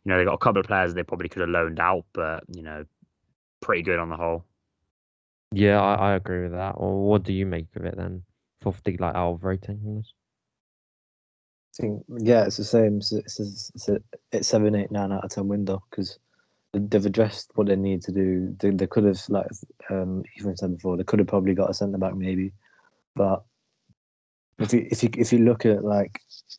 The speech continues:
Speaker 3: if you, I think if you look at, like, the, the desperate areas of need, they've had them covered, and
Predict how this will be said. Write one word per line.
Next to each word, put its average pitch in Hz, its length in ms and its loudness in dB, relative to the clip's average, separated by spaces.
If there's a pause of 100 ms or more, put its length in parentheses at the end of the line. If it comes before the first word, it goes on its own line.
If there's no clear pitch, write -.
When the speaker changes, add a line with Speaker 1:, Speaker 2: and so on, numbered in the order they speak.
(520)
Speaker 3:
if 113 100 -4
you, 120 120 2
I 113 40 0
think 123 280 0
if 107 180 -2
you 123 60 6
look 127 160 4
at, 120 60 6
like, 107 160 6
the, 101 100 -2
the 101 140 -8
desperate 107 520 -6
areas 101 280 -2
of 95 80 -4
need, 98 360 -4 (680)
they've 104 220 -2
had 107 180 2
them 95 180 -4
covered, 87 440 -4 (140)
and 92 360 -6